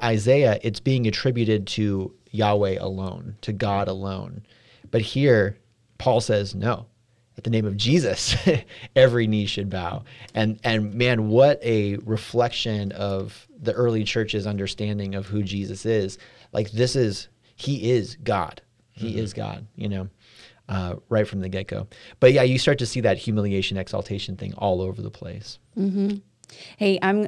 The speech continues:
Speaker 3: I don't wanna take us on a rabbit trail, but, um, this theme of humiliation, exaltation is really cool.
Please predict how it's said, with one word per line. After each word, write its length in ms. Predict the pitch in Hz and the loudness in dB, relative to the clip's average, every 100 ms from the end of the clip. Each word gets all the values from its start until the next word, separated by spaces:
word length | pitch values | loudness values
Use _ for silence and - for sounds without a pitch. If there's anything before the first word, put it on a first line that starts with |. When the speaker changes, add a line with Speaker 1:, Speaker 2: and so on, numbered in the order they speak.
| - | 0
Speaker 3:
I 160 | 190 | 0
don't 260 | 196 196 202 | 2 0 0
wanna 180 | 208 196 | -2 -2
take 180 | 214 208 | -4 -4
us 100 | 208 | -2
on 100 | 202 | -2
a 60 | |
rabbit 280 | 208 214 196 | 0 0 -2
trail, 320 | - 180 170 | -2 -2 -2
but, 340 | 170 175 170 - | 0 0 0 -2
um, 460 | 175 175 170 165 160 - _ _ - - - - | -6 -2 -2 -4 -6 -12 _ _ -20 -20 -20 -4
this 380 | 185 190 - - - | 0 0 -4 -10 -16
theme 460 | - 214 202 190 180 | -4 0 0 0 0
of 220 | 175 170 | 0 -2
humiliation, 720 | - 185 175 165 160 165 175 170 | -2 -2 0 0 0 -2 -2 -4
exaltation 720 | - - 165 - 165 - 165 | -6 -6 -6 -2 -4 -4 -6
is 220 | 170 165 | -4 -6
really 400 | 170 170 180 180 | -6 -4 -2 -2
cool. 540 | 180 226 196 165 160 | -2 0 2 2 -2